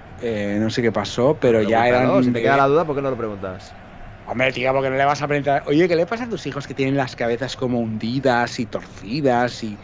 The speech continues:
Speaker 1: la, los cráneos como unos así para adentro, otro culo, otra la frente que sale, una cosa rara"? Y no, no es que tengan deficiencias, ¿no? Pero han salido así, ¿no? Los chavales ahora ya son un poco más mayores, ya con el pelo está disimulado, pero como sean calvos de mayor,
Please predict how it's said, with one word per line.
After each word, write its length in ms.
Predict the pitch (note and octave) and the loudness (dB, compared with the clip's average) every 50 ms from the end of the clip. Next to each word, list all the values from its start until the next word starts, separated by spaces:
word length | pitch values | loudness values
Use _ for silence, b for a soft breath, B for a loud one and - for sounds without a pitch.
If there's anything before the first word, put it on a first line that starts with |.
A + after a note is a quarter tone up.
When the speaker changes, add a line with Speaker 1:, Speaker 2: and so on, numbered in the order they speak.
| B B B B B B - - - | B B B B B B -20 -12 -4
Speaker 1:
la, 140 | A2+ C3 C#3 | 0 0 0
los 280 | C3 C3 B2+ B2 - - | 0 0 -2 -2 -2 -2
cráneos 480 | - B2+ A2+ A2+ C3 D3 D3 C#3 - | -2 0 0 2 2 2 2 0 0
como 320 | - - C#3 B2+ A#2+ A#2 A#2 | -2 -2 0 0 0 0 0
unos 300 | A#2+ B2 B2 B2 A2+ A2 | 0 0 -2 -4 -4 -8
así 220 | A2 - B2 A#2 | -10 -8 -8 -6
para 160 | - G#2+ G2+ | -4 -4 -6
adentro, 680 | G2 G2+ A2 C#3+ E3 E3+ D#3 D3+ C#3 C#3 C#3 C#3 C#3 C#3 | -4 -4 -2 0 0 2 2 4 4 6 6 6 6 4
otro 220 | C3 B2 C3+ B2+ | 4 2 2 0
culo, 200 | A2 B2 B2 B2 B2 | 0 2 2 2 2
otra 240 | A#2+ - C3 C3 C3 | 4 4 4 4 4
la 180 | C3 C3 C3 A#2+ | 4 4 2 2
frente 380 | - C3 C3 C3 C3 B2 A#2+ | 2 2 4 4 4 4 2
que 100 | A2 G2+ | -4 -6
sale, 480 | - - G#2+ A2+ C#3+ F3 E3 C#3+ C#3 C#3 | -8 -8 -8 -4 -2 -2 0 0 -2 -2
una 180 | C3+ C3+ B2+ | -2 -4 -6
cosa 240 | - C#3 - D#3 A#2+ | -8 -10 -10 -10 -12
rara"? 360 | G#2 - C3 D3 D#3+ D#3+ E3+ | -8 -6 -4 -2 0 0 0
Y 80 | E3+ A#2+ | 0 0
no, 160 | G#2+ A2 A2 | -2 -4 -6
no 80 | A2+ A#2 | -8 -8
es 80 | A2 | -6
que 80 | - D3 | -2 0
tengan 180 | F3+ E3+ C#3+ A#2+ | 0 0 2 0
deficiencias, 800 | A#2 A2 - F2+ - - A2 A2 G#2+ G#2+ - F#2+ F2 F2+ F#2+ | -2 -4 -6 -10 -10 -8 -6 -6 -6 -6 -8 -10 -10 -8 -6
¿no? 180 | G2+ A2+ C#3+ F3+ | -4 -2 0 0
Pero 200 | D#3+ G2+ F#2 - B B B B B B B B B B - - | 0 0 -2 -6 B B B B B B B B B B -10 -8
han 100 | G2+ G2+ | -8 -2
salido 300 | - C3+ C#3 C#3 C3 A2 | 0 2 4 6 4 4
así, 300 | - - - C3 D3 D3 | 2 0 0 2 2 2
¿no? 160 | B2+ A#2+ C3 | 2 2 2
Los 140 | D3 A#2 A2+ | 0 0 0
chavales 360 | - A2 G#2 G#2+ A#2+ B2+ A2+ | 0 0 0 2 2 2 0
ahora 140 | A#2+ A#2+ B2+ A#2+ | 0 0 2 2
ya 100 | A#2 A2+ | 0 2
son 120 | C3 C3 | 0 0
un 40 | B2 | 0
poco 180 | A#2 B2 B2 B2 | 2 2 2 2
más 100 | B2 B2 | 2 2
mayores, 380 | B2+ A#2+ B2 C#3+ D3+ C3 G#2+ | 2 2 4 4 4 4 2
ya 140 | A2 G#2+ G#2+ | 0 -2 0
con 100 | A2+ A#2 | 0 0
el 140 | A#2 A2 G#2 | 0 0 0
pelo 240 | - A2+ A#2 A#2 A#2 | 0 2 2 2 2
está 160 | - - B2 | 0 -2 -2
disimulado, 680 | B2 A#2+ - - A#2+ A#2 A#2 A#2+ A#2+ B2 C#3 D#3 F3 B B B B B B B B B B B - - | -2 -2 -2 -2 -2 -2 0 0 2 2 2 2 0 B B B B B B B B B B B -12 -4
pero 420 | - C#3 C3+ C3 C3 B2+ C3 B2+ B2 | 0 2 2 2 2 0 0 -4 -4
como 420 | - B2+ B2+ A#2+ A#2+ A2 A2 G#2 - | -6 -6 -6 -6 -6 -10 -10 -12 -12
sean 760 | - - - - A2+ A2 A2 A#2 A#2+ A#2+ A#2+ A#2+ B2 B2 A#2 | -14 -16 -14 -12 -10 -10 -8 -8 -8 -6 -6 -6 -6 -6 -4
calvos 420 | - A#2+ A#2 A#2+ A#2 A#2 B2 A#2+ | -2 -2 -2 0 0 -2 -2 -2
de 80 | B2+ A2+ | -4 -4
mayor, 540 | A2 A2 A2+ A2+ B2 C3+ C#3+ D3+ E3+ F#3+ | -4 -4 -2 0 2 4 4 4 2 0